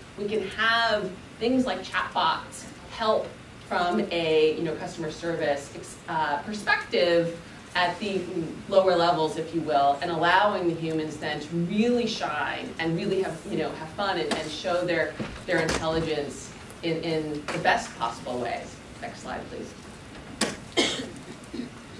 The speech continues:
Easing interactions, too, I think is, is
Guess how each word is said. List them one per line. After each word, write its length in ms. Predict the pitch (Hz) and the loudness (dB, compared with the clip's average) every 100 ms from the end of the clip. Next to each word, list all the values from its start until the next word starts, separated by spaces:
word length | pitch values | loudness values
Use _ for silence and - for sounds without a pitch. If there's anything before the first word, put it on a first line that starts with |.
| - - | -14 -2
Easing 400 | 247 311 294 262 | 6 8 8 8
interactions, 760 | 233 202 190 202 - 165 - - | 6 6 4 2 0 0 0 0
too, 180 | 214 180 | 4 4
I 80 | - | 4
think 200 | 170 165 | 0 0
is, 240 | 160 - | -2 0
is 440 | 175 156 151 - | 2 2 0 -6